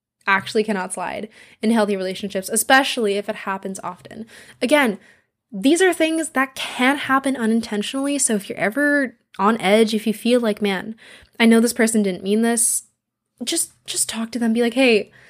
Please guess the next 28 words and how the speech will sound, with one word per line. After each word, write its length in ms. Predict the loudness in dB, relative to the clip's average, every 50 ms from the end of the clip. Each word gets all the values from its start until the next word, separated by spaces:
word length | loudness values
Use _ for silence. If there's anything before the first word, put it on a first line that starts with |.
| -20 -20 -20 _ _ _ _ _ _ _ 2
I 140 | 2 2
felt 220 | 4 2 2 2 2
a 20 |
little 200 | 2 2 2 2
disrespected. 720 | 2 0 0 -2 -6 -4 -2 -4 -2 0 0 0 0 0 0
I 100 | 2 2
wasn't 200 | 2 4 4 2
a 100 | 0 0
huge 200 | 0 -2 -2 0
fan 160 | 0 0 0 0
of 100 | -2 -2
when 120 | -6 -6
this 200 | -2 -2 0 0
happened. 440 | 2 0 0 2 0 0 0 0 -2
Is 120 | -2 -2 -2
something 260 | 0 0 -2 -2 -2
going 220 | -4 -6 -6 -4 -2
on? 220 | -2 0 0 -2
Can 140 | -4 -8 -10
I 40 | -10
help 180 | -8 -6 -4 -2
you 100 | 0 0
with 120 | 0 0
anything? 580 | 0 0 -2 -2 -2 -2 -2 -2 0 -2 -4 -6 -8 -16 -20 -20 -20 _ _ _ _ _
What 120 | -4 -4 -2
was 100 | -2 -2
that 140 | -4 -4 0
about?" 520 | 2 4 4 4 4 2 2 -2 -4